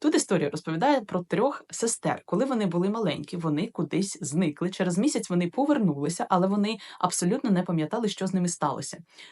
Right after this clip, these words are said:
Вже в дорослому віці зникає старша сестра. І дві молодші сестри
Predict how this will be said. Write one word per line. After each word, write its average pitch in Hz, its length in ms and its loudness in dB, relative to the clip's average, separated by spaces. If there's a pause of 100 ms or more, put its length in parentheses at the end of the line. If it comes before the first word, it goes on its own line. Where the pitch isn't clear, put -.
Вже 226 140 6
в 294 60 4
дорослому 180 460 2
віці 240 260 2
зникає 196 440 0
старша - 460 0
сестра. - 240 -2
І 165 40 2
дві 277 120 6
молодші 269 360 6
сестри 214 460 2